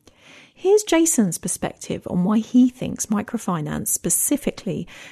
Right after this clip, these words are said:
has been embraced so enthusiastically. And it's not about tackling poverty.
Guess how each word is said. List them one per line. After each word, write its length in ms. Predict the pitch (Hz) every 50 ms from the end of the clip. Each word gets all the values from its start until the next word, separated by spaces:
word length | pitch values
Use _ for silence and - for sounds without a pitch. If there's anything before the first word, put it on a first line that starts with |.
| - -
has 180 | 269 269 254
been 220 | - - 269 262 269
embraced 560 | 254 254 - 294 262 180 165 - - - - -
so 280 | - - - 226 220
enthusiastically. 1160 | 214 208 196 - - 202 196 - 214 202 196 - - - - - - - - 147 - - - _ _ _ _ _ _ - _ _ _ _ _ _ _ - -
And 140 | 240 240
it's 160 | 240 226 - -
not 300 | 302 269 - - - -
about 300 | 254 226 214 208 - -
tackling 420 | - 220 214 - - - 180 170
poverty. 580 | 175 - - 180 - - - - - - -